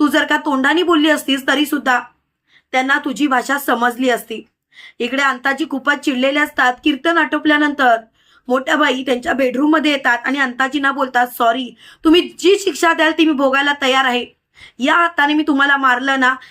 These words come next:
आणि त्या जोर जोरात तो हात आपटत असतात." तेव्हा मात्र अंताजी बोलतात, "आनंदी, बस, तू मारलंस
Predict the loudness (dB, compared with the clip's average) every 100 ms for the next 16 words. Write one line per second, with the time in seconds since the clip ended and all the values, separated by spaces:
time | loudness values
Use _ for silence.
0 | -8 -2 -2 0 0 2 2 2 2 0
1 | 0 -2 -2 -2 -6 -4 -2 0 0 -2
2 | 0 0 0 0 -2 -2 -2 -4 -2 -2
3 | -2 -4 -2 -2 -2 0 0 2 0 0
4 | -6 _ _ _ _ 0 2 4 2 2
5 | 2 2